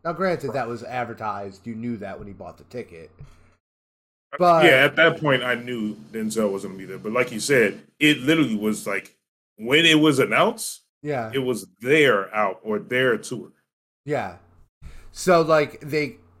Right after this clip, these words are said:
Speaker 1: I would think it would be very, it, it would be in their best interest to get a, a replacement. But if they don't,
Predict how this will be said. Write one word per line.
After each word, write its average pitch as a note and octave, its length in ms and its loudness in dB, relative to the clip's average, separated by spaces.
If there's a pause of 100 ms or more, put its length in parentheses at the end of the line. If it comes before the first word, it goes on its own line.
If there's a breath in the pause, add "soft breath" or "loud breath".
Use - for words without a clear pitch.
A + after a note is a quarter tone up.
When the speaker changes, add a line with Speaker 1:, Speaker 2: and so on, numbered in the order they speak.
(540)
Speaker 1:
I F3+ 180 0
would E3+ 160 -2
think B2 580 -8 (640)
it B2+ 60 -10
would B2 160 -8
be A#2 80 -12
very, A#2 640 -6 (160)
it, A#2+ 180 -12
it C#3+ 60 -6
would C3+ 140 -6
be G3 120 -4
in F#3 80 0
their D#3 120 -4
best B2 240 -6
interest G#2+ 420 -12
to A#2 60 -12
get G2+ 300 -10 (140)
a, F#2 420 -12 (840)
a A2 120 -4
replacement. G#2+ 680 -8 (680)
But A#2+ 280 -6
if C#3 220 -4
they D3+ 240 -4 (160)
don't, C3+ 380 -4